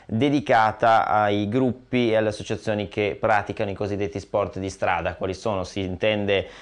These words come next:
eh, la ruota di ron, lo skate, il, lo, il bike polo, lo street golf, le B M X, il frisbee, eccetera. Saranno,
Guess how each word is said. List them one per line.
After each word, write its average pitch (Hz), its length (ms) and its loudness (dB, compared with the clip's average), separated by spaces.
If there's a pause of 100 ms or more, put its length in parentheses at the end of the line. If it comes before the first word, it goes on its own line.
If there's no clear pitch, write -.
(120)
eh, 98 200 0
la 101 260 4
ruota 104 260 2
di 107 100 0
ron, 143 420 2
lo 98 100 0
skate, 123 960 2
il, 98 100 0
lo, 92 400 2
il 92 100 -4
bike 104 360 2
polo, 110 380 2
lo 98 100 0
street - 280 -4
golf, 110 420 2
le 104 160 -2
B 107 140 -2
M 110 240 -2
X, - 160 -14
il 104 180 -4
frisbee, 104 500 -2
eccetera. 92 440 -4
Saranno, 104 640 -2